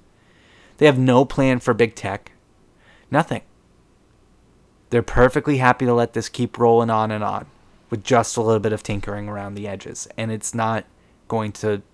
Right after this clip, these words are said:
help us. The country is going to spiral if we keep going down that road. Okay, next principle.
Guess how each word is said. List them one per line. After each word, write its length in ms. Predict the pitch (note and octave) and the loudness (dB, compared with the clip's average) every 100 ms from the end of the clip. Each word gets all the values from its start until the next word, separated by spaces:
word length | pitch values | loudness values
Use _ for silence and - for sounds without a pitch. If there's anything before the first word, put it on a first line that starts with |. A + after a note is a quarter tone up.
| _ _ _ _ _ - | _ _ _ _ _ -10
help 300 | - A2 G2 | -2 -2 -2
us. 380 | - - - _ _ _ _ _ _ _ _ _ _ _ _ | -12 -16 -18 _ _ _ _ _ _ _ _ _ _ _ _
The 80 | - | -6
country 400 | - B2 - C3+ | -2 0 2 0
is 140 | G#2+ | 0
going 240 | A#2+ B2 | 0 0
to 100 | A2+ | -2
spiral 640 | A#2 - A2 A#2+ G#2 G2+ - _ _ _ _ _ _ | -6 -2 0 0 0 -4 -10 _ _ _ _ _ _
if 280 | - A2 - | -10 -8 -6
we 100 | A#2 | -6
keep 220 | - A#2 | -4 -4
going 240 | - G#2 G2+ | -2 -4 -4
down 180 | G2+ G2+ | -8 -8
that 200 | G2 - | -10 -8
road. 200 | - - _ _ _ _ _ _ _ _ _ _ _ _ _ _ _ _ _ _ _ - - - - - _ _ _ _ _ _ _ _ _ _ _ _ _ _ _ _ _ _ - | -10 -12 _ _ _ _ _ _ _ _ _ _ _ _ _ _ _ _ _ _ _ -20 -20 -20 -20 -20 _ _ _ _ _ _ _ _ _ _ _ _ _ _ _ _ _ _ -2
Okay, 320 | B2+ A#2 - - - - - - _ _ | -2 -2 -8 -16 -18 -18 -20 -20 _ _
next 300 | A2+ C#3 C3+ | 0 0 0
principle. 500 | - G#2 - G2 - | -4 -8 -8 -14 -16